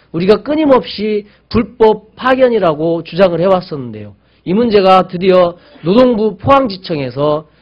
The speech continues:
한전 케이피에스 본사의 압수수색을까지 거쳐서 나온 결론은 전체 경정비 용역 노동자가, 어,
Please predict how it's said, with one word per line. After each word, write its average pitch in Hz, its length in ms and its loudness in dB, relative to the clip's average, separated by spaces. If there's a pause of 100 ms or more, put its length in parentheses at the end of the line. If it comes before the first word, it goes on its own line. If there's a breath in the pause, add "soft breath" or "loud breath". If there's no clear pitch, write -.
(120)
한전 240 460 -2
케이피에스 226 600 -2
본사의 185 500 0
압수수색을까지 165 1200 -4
거쳐서 147 640 -4 (260 soft breath)
나온 208 300 4
결론은 156 580 -4 (320 soft breath)
전체 226 400 2
경정비 196 600 -2
용역 175 280 -2
노동자가, 139 760 -4 (420 soft breath)
어, 117 320 -10